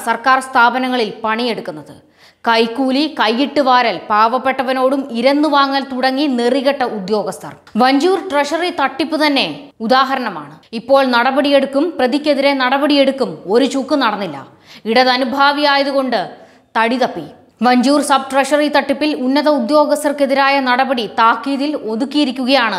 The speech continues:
ധനവകുപ്പ്. ട്രഷറി ഡയറക്ടർ എ എം ജാഫർ, ചീഫ് കോർഡിനേറ്റിംഗ് ഓഫീസർ രഘുനാഥൻ ഉണ്ണിത്താൻ ഉൾപ്പെടെ ആറു പേർക്കെതിരായ നടപടിയാണ് താക്കീതിൽ ഒതുക്കിയത്. തട്ടിപ്പിൽ വിജിലൻസ് അന്വേഷണം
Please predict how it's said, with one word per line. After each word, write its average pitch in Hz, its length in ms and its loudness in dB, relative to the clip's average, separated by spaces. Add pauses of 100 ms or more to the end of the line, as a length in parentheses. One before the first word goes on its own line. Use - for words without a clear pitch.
(120)
ധനവകുപ്പ്. 202 520 -4 (580)
ട്രഷറി 247 360 2 (120)
ഡയറക്ടർ 269 500 2 (420)
എ - 20 4 (120)
എം 277 80 0 (140)
ജാഫർ, 254 400 2 (180)
ചീഫ് 277 300 -4
കോർഡിനേറ്റിംഗ് 269 640 0
ഓഫീസർ 269 400 0 (180)
രഘുനാഥൻ 269 560 2 (160)
ഉണ്ണിത്താൻ 269 380 0 (120)
ഉൾപ്പെടെ 240 340 0 (180)
ആറു 269 200 2
പേർക്കെതിരായ 262 540 0 (160)
നടപടിയാണ് 240 640 -2 (480)
താക്കീതിൽ 240 460 0 (140)
ഒതുക്കിയത്. 202 420 -6 (840)
തട്ടിപ്പിൽ 254 440 0
വിജിലൻസ് 285 460 0
അന്വേഷണം 285 500 0